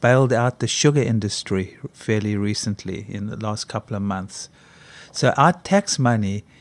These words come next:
is going to subsidize all that food that we shouldn't be eating, and that's why it's cheap. Put that aside. What, what, what's the practical, the practicalities of e-, eating healthy on a budget? I, I mean, I think it is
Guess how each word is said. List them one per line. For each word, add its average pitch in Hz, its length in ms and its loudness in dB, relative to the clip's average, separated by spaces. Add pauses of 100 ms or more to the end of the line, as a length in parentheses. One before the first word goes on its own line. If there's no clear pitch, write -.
(120)
is 127 140 0
going 131 300 4
to 139 100 -4
subsidize 127 800 2
all 156 400 4
that 147 280 2
food 139 540 6
that 113 180 0
we 120 80 2
shouldn't 139 380 2
be 127 240 2
eating, 110 320 4 (300)
and 127 120 0
that's 139 220 0
why 123 160 0
it's - 180 -4
cheap. - 460 -4 (920)
Put 190 180 4
that 165 140 6
aside. 135 460 4
What, 120 320 2
what, 127 200 2
what's 139 220 0
the 131 60 -2
practical, 120 880 2 (280)
the 135 80 -8
practicalities 139 920 0
of 110 300 0
e-, 131 180 -10
eating 131 540 2
healthy 127 460 -2
on 113 140 0
a 107 40 0
budget? 104 480 -2 (800)
I, - 180 -2
I 175 60 6
mean, 180 120 8
I 170 100 8
think 185 220 4
it 160 80 4
is 175 240 4